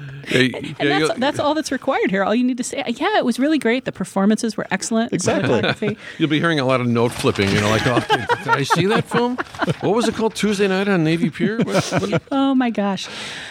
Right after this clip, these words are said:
Speaker 2: So Bad Times at the El Royale was not on my radar, uh, because it looked so much like the two thousand three thriller Identity, which, if you remember that film, and it's, it's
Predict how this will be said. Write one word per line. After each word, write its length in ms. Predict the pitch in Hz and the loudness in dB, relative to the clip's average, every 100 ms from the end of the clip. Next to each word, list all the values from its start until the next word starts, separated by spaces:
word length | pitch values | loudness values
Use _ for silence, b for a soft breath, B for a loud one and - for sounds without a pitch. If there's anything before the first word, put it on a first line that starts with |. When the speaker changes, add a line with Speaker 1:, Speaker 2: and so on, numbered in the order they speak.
| B | B
Speaker 2:
So 260 | - 381 359 | -4 -2 0
Bad 240 | 320 349 | 0 -2
Times 240 | 427 440 349 | 0 -2 -2
at 80 | 311 | 0
the 100 | 277 | 0
El 140 | 262 | 2
Royale 260 | 226 214 190 | 2 2 2
was 160 | 190 | 2
not 260 | 190 185 - | 0 0 0
on 120 | 214 | 0
my 100 | 190 | 0
radar, 600 | 180 165 165 175 175 170 - 196 | 2 2 2 2 0 -2 -4 0
uh, 180 | 190 | 0
because 280 | 180 220 240 | 0 -2 -2
it 80 | - | -2
looked 160 | 226 - | -4 -6
so 340 | - - 254 | -6 0 2
much 340 | 262 240 240 - | 2 0 -2 -2
like 160 | 196 - | -2 0
the 140 | 190 | -2
two 240 | - - 208 | -2 -2 0
thousand 400 | 202 196 190 185 | 2 2 2 0
three 320 | 180 175 175 | 0 0 0
thriller 400 | - 175 175 185 185 | 0 0 0 0 0
Identity, 580 | 180 285 185 175 190 - - | 0 0 2 0 -2 -4 -10
which, 280 | - - - | -10 -10 -10
if 140 | - | -6
you 100 | 170 | -2
remember 300 | 175 190 190 | 0 2 4
that 200 | 196 185 | 4 2
film, 240 | - 190 175 | 2 2 2
and 80 | 170 | 0
it's, 220 | - - | -2 -6
it's 220 | 180 - | -6 -6